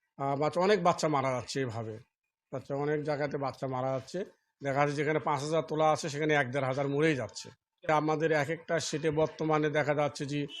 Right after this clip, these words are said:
আহ, আপনার গত সাত দিনে আপনার প্রায় আট দশটা ফার্মে প্রায় আমাদের পাঁচ লক্ষ টাকা ক্ষতি হয়ে গেছে already। আরও ক্ষতি হওয়ার সম্ভাবনা আছে।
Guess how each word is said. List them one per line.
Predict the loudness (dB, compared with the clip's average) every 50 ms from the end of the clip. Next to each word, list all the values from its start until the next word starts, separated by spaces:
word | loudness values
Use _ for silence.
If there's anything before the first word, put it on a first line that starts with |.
| -14 -16 -16 -20 -20 _ _ -4
আহ, | 0 0 2 2 2 2 2
আপনার | 0 0 2 2 2 2 0 -2 -8 -12 -12 -4 -2
গত | 0 0 0 0
সাত | 0 2 4 4 4 2
দিনে | 2 0 2 4 2 2 0 -2 -8 -18 _ _ _ _ _ _ _ _
আপনার | -6 -4 -2 2 2 4 4 2 0
প্রায় | 0 0 2 4 4 4 4
আট | 4 4 2 2
দশটা | 2 0 0 0 2 2 4 4 4 4
ফার্মে | 2 0 2 2 4 4 4 2
প্রায় | 2 2 4 4
আমাদের | 4 2 0 0 -2 -2 -4 -6 -10 -10 -4
পাঁচ | -2 -2 -2 0 0
লক্ষ | -2 -2 -2 -4 -4
টাকা | -2 -2 -2 -2
ক্ষতি | -4 -6 -10 -8 -6
হয়ে | -6 -4 -4 -4
গেছে | -6 -8 -8 -8
already। | -8 -6 -6 -8 -10 -10 -12 -14 -14 -6
আরও | -2 2 6 8 8 8
ক্ষতি | 8 6 0 -2 2 4
হওয়ার | 4 4 4
সম্ভাবনা | 2 0 0 0 0 0 0 -2 -2 -2
আছে। | -4 -6 -8 -14 -18